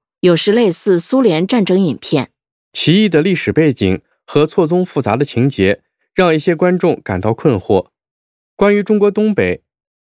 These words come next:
Speaker 2: 八十五岁的利基亚多半是从他堂兄的故事中了解到的。他的堂兄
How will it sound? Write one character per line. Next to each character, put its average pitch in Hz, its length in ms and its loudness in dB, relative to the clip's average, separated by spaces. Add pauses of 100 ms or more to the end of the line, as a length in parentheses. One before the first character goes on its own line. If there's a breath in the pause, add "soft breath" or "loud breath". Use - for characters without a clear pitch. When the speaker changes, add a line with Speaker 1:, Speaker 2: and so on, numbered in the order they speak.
(140)
Speaker 2:
八 214 160 0
十 220 140 -2
五 131 100 0
岁 143 180 -2
的 131 220 0
利 170 160 -6
基 156 160 -2
亚 143 260 0 (300)
多 196 160 2
半 185 260 -2
是 - 140 -4
从 175 180 -2
他 175 120 -2
堂 127 260 -2
兄 190 160 0
的 175 100 0
故 147 200 0
事 135 120 -6
中 151 160 2
了 107 220 -2
解 98 160 -2
到 98 160 0
的。 90 220 -4 (880)
他 220 140 0
的 202 100 2
堂 123 240 -2
兄 170 300 0